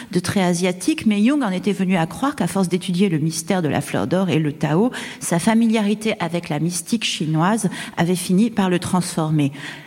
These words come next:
Le dieu des métamorphoses, celui qui les ordonne, celui qui nous transforme, serait donc le langage. Comment nous parlons, ce que nous lisons et qui nous imitons est le masque invisible qui façonne notre visage.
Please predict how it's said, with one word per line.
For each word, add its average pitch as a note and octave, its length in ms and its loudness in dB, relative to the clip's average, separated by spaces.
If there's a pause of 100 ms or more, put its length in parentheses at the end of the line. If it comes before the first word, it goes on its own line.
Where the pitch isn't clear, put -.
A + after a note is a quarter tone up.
(120)
Le G3+ 200 4
dieu B3+ 260 2
des G3 120 0
métamorphoses, E3 640 2
celui F#3+ 300 0
qui - 160 -8
les D#3 220 0
ordonne, A3 360 2
celui G3+ 380 -2
qui G3 180 -4
nous E3 140 -2
transforme, F#3+ 720 0
serait E3+ 320 0
donc G3 240 2 (260)
le D#3+ 200 4
langage. D#3 800 2 (520)
Comment A3 440 4
nous G3+ 120 4
parlons, F#3 480 2
ce - 140 -2
que G#3 100 0
nous E3+ 180 2
lisons F#3 640 2
et D#3+ 80 2
qui B3+ 300 -2
nous E3 360 2
imitons G3+ 580 2
est F3+ 100 2
le E3+ 100 2
masque F3+ 400 0
invisible F#3 640 0
qui - 120 -4
façonne E3 600 -2
notre D3+ 280 -2
visage. C#3 640 -4